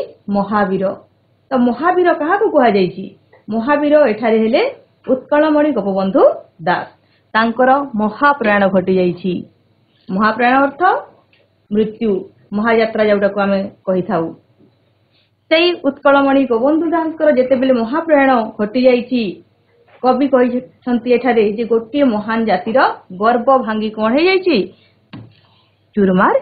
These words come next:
ହେଇଯାଇଛି। ତାଙ୍କର ମହାଜାତିର, ମହାନ ଜାତିର ଗୋଟେ ଗର୍ବ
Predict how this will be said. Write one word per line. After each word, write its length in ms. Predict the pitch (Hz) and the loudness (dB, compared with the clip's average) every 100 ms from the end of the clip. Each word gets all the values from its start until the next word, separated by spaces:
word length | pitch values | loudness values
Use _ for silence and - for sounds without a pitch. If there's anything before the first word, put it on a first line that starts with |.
| - - | -4 -4
ହେଇଯାଇଛି। 480 | 170 165 156 - 180 - _ _ | -2 -2 -4 -10 -14 -14 _ _
ତାଙ୍କର 300 | 202 202 208 208 185 | -4 -2 0 -2 -2
ମହାଜାତିର, 680 | 196 220 226 190 196 349 339 240 | -6 -4 -2 -2 -2 0 2 2
ମହାନ 280 | 208 226 226 | 0 -4 -2
ଜାତିର 300 | 202 196 214 | -2 -2 -4
ଗୋଟେ 180 | 202 208 | -2 -2
ଗର୍ବ 300 | 202 180 | -2 -2